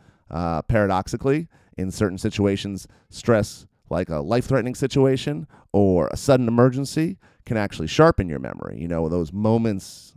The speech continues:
in life where everything slows down and you can remember every detail of everything. It's typically because of a short-term stress that puts you in a certain zone. Um, you know, in academic settings, stress can help you remember more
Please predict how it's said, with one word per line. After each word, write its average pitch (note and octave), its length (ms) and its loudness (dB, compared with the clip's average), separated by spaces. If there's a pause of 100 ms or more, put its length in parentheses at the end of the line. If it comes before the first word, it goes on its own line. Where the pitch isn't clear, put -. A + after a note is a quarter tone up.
in G2+ 140 -6
life G2+ 340 -2
where G2+ 80 2
everything G2 340 -2
slows F#2+ 480 2
down G#2 380 2
and E2+ 80 -6
you D#2 60 -8
can G2+ 100 -6
remember F#2 320 -2
every F2+ 300 -4
detail F2 560 -4
of C#2+ 80 -6
everything. C#2 520 -6 (300)
It's - 100 -20
typically A2+ 440 0
because F#2 320 -2
of E2 60 -4
a E2+ 40 -4
short-term A2+ 500 0
stress - 480 -2 (320)
that G2+ 420 2 (120)
puts - 240 4
you G#2+ 80 -2
in F#2 80 -6
a E2+ 60 -8
certain D#2 280 -6
zone. F#2+ 420 2 (380)
Um, D2 440 -6 (160)
you E2+ 120 -8
know, B1+ 240 -6
in F#2 140 -8
academic G#2 480 -2
settings, G2 580 0 (300)
stress - 480 0
can G#2 240 -4
help G2+ 380 0
you F#2 440 2 (320)
remember G#2+ 520 0
more G2+ 500 2